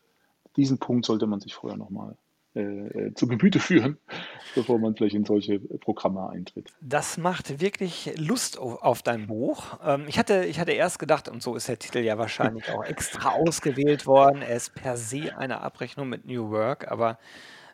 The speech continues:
Speaker 2: äh, ich, so wie ich's jetzt
Speaker 1: Keinesfalls.
Speaker 2: verstehe, geht's eher darum, also wirklich, äh, an die, an die Fundamente, an die Basis ranzugehen und zu sagen, "Denkt noch mal kurz nach, bevor ihr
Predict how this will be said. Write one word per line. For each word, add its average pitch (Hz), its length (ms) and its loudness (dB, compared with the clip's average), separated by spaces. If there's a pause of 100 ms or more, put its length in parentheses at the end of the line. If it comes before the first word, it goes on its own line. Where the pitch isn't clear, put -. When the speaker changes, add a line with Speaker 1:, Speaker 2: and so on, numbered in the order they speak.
Speaker 2:
äh, 117 260 -2
ich, 127 200 -8
so 135 80 -6
wie 127 100 -2
ich's 120 160 -2
jetzt - 40 -8
Speaker 1:
Keinesfalls. - 160 -2
Speaker 2:
verstehe, 147 440 4
geht's 127 220 -4
eher 123 160 2
darum, 123 400 4
also 113 260 -2
wirklich, 123 380 -6
äh, 113 140 -2
an 107 180 -2
die, 113 180 -6
an 113 140 -8
die 113 80 -6
Fundamente, 117 640 -6
an 113 140 -10
die 107 100 -8
Basis 113 480 -2
ranzugehen 110 540 -8
und 107 100 -14
zu - 60 -14
sagen, 113 240 -6
"Denkt 104 200 -10
noch 107 100 -12
mal 113 120 -2
kurz - 360 -10
nach, 113 280 -4
bevor 127 440 0
ihr 120 280 0